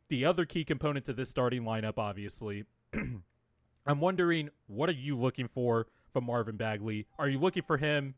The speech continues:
to up his trade value and maybe be a part of a trade? 'Cause that's kind of, if I was running the Kings, that's kind of what I would be looking to do,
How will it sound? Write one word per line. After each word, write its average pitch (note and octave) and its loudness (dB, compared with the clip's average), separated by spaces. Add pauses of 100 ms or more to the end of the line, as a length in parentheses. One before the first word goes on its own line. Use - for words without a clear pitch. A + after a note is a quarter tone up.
(320)
to B2 0 (180)
up C#3+ 0
his A2 -4
trade D#3+ 0
value F#3 2
and B2+ -2
maybe B2 -4
be A2+ -4
a G#2+ -4
part A#2+ -2
of F#2+ -6
a F#2+ -16
trade? F3 0
'Cause A2 -2
that's B2 0 (580)
kind F3 4
of, F3 8 (840)
if D3+ 0
I F3 8 (520)
was C3+ 0
running D3 2
the C3+ -4
Kings, C#3+ -4
that's C3 0
kind C3+ -2
of A#2+ -6
what A#2 0
I A2+ 0
would A#2 0
be A#2 0 (100)
looking A2+ -2
to G#2 -8
do, A2+ -2